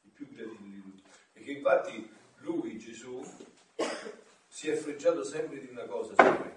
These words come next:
"Io non sono venuto per, per me, io faccio solo quello che papà mi dice, sono venuto per lui,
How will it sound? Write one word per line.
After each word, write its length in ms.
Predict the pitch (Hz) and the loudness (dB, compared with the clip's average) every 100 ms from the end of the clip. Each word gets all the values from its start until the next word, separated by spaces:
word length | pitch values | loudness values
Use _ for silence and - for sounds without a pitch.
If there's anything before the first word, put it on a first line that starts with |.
| - - _ | -18 -20 _
"Io 200 | 156 147 | -2 0
non 140 | 147 | 0
sono 160 | 151 147 | -2 -6
venuto 640 | 147 143 135 104 104 - | -4 -4 -4 -6 -6 -6
per, 120 | 98 92 - | -10 -16 -20
per 160 | 98 90 | -20 -20
me, 300 | 87 - - _ _ - - - _ - - 131 | -20 -20 -20 _ _ -20 -20 -20 _ -20 -20 -4
io 300 | 151 - - | 2 2 0
faccio 440 | - 123 - - | -6 -10 -10 -16
solo 260 | - 165 135 | -10 -4 -2
quello 280 | 147 127 117 | -2 -4 -6
che 80 | |
papà 360 | 113 - 131 120 | -6 -2 0 0
mi 120 | - 107 | -4 -16
dice, 280 | 104 - _ _ _ _ _ _ _ _ _ | -20 -20 _ _ _ _ _ _ _ _ _
sono 240 | 113 110 | -16 -14
venuto 340 | 117 156 - | -12 -12 -6
per 240 | - - - | -4 -4 -8
lui, 200 | - - | -14 -16